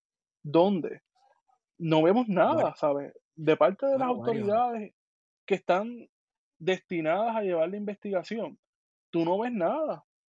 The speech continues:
Speaker 1: Y entonces
Speaker 2: Sí.
Speaker 1: construyen todo este relato de que, ah, la Constitución, que fue ultrajada,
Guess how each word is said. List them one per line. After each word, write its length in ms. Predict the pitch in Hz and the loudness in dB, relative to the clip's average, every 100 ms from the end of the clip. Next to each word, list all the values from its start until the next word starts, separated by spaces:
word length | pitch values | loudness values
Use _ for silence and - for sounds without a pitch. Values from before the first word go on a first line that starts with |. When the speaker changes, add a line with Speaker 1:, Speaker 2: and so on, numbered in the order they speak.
| _ _ _ _ _ _ - | _ _ _ _ _ _ -2
Speaker 1:
Y 100 | 170 | 0
entonces 300 | 160 170 262 | 0 -2 -2
Speaker 2:
Sí. 20 | |
Speaker 1:
construyen 520 | 254 196 196 220 240 | -2 -2 -4 -4 -4
todo 260 | 233 226 240 | -2 -2 -4
este 220 | - 220 | -6 -6
relato 480 | 226 220 233 220 202 | -2 0 -2 -2 -2
de 140 | 175 | -2
que, 160 | 156 160 | -4 -4
ah, 160 | 226 | 0
la 100 | 202 | -2
Constitución, 920 | 170 151 143 143 135 - 233 226 220 202 | -2 -6 -8 -8 -8 -4 -2 -2 -2 -4
que 120 | 151 | -6
fue 160 | - 147 | -2 -4
ultrajada, 840 | - 151 165 220 226 202 190 190 | 0 -2 2 2 4 2 0 -2